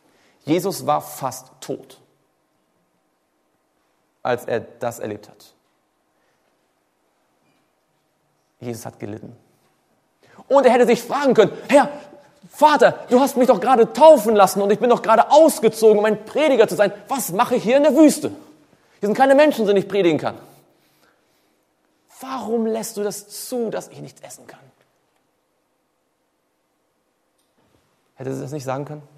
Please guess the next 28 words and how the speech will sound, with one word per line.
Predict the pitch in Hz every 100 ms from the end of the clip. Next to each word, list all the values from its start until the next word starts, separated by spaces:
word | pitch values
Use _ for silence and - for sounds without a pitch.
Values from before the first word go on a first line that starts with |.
| _ _ _ _ _ _ _ -
Hätte | 147
nicht | - -
sagen | 151 160
können, | 143 147
"Weißt | 139 135
du | 131
was, | 135
Gott, | - 135 _ _ _
du | 131
hast | -
mich | 123
bisher | 127 135
immer | 151 156
geführt, | 131 - 147 120
aber | 120
jetzt | 123 -
habe | 147 143
ich |
das | - -
Gefühl, | - - - 160
dass | 135 131
du | 117
dich | 117
nicht | 151 156 -
mehr | 143
um | 123
mich | 120 120
kümmerst. | - 117 113